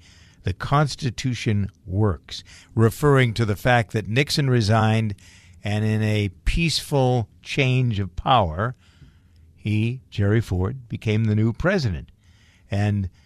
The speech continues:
there were, but there wasn't much support for Nixon at all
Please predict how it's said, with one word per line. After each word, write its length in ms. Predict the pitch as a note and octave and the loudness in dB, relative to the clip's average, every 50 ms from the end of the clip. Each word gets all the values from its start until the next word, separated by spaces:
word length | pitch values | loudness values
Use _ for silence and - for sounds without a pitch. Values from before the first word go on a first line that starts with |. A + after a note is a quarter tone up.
| _ _ _ | _ _ _
there 140 | - A2+ A2+ | -2 0 2
were, 140 | A2+ A2+ A2+ | 2 2 2
but 200 | G#2 A#2+ C3 - A2+ - - _ _ - | 2 0 -2 -2 -6 -14 -20 _ _ -2
there 140 | C3+ C3+ | -2 0
wasn't 360 | C3 D#3+ G3 G3 E3 E3+ E3 E3 | 2 4 4 4 2 0 -2 0
much 280 | C3+ D3+ D#3 - - | 0 0 0 0 -4
support 640 | - - - C3+ A#2 - - F3+ D#3+ C#3+ A#2+ - - - _ _ _ _ _ _ _ _ - | -8 -6 -4 -4 -6 -2 0 2 2 2 2 0 -4 -12 _ _ _ _ _ _ _ _ -2
for 120 | - B2+ | 0 2
Nixon 520 | A#2 B2 C#3 C3 - - - D2 B1 A#1+ - _ _ _ _ _ _ _ _ _ _ _ _ - | 4 4 2 2 0 -4 -8 -8 -8 -10 -16 _ _ _ _ _ _ _ _ _ _ _ _ -10
at 160 | A2 G#2+ A#2 | -2 2 4
all 300 | C#3+ C#3+ A#2+ - - - | 4 6 4 2 -2 -8